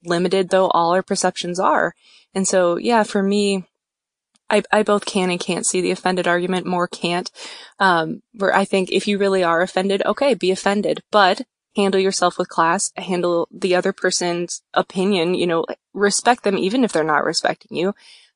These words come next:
um, hear them out even if they're not hearing you, and see what can be learned from the conversation, how a bridge can be built, because just walking away with zero closure, to me, you're not respecting yourself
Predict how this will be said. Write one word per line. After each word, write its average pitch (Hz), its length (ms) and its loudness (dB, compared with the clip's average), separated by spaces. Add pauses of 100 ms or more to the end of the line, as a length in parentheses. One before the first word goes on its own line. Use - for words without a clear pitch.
um, 180 360 0
hear 220 220 2
them 202 140 2
out 185 140 4
even 190 240 2
if 233 80 -4
they're 190 100 0
not 170 260 -2
hearing 170 340 -4
you, 160 260 -2
and 180 180 -2
see - 320 -2
what 185 320 0
can 196 160 -2
be 180 140 0
learned 175 240 -2
from 185 140 -6
the 170 100 -2
conversation, 170 680 -6
how 170 340 2
a 160 80 -2 (200)
bridge 175 300 -2
can 170 100 -20
be 165 120 -6
built, 175 280 0
because 165 380 -4 (520)
just - 300 0
walking 220 560 2
away 185 300 2
with 175 140 -2
zero 196 340 2
closure, 175 520 0 (260)
to - 120 -4
me, 269 160 2
you're 254 80 2
not 180 340 2
respecting 185 560 -2
yourself 185 400 0